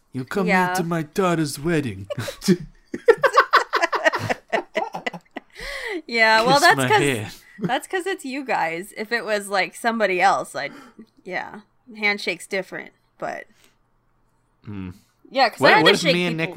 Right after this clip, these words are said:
Speaker 1: were, were coming in at the same time? What would, uh,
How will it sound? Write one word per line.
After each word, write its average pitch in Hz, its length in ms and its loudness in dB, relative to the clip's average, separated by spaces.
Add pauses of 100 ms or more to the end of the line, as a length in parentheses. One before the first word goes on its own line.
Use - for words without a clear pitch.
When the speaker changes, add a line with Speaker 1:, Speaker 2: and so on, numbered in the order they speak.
Speaker 1:
were, 135 260 2
were 127 120 -4
coming 139 360 -4
in 135 120 -4
at 127 100 -8
the 127 80 -6
same 120 400 -4
time? 101 340 -4
What 117 160 -2
would, 131 200 -2
uh, 117 340 -4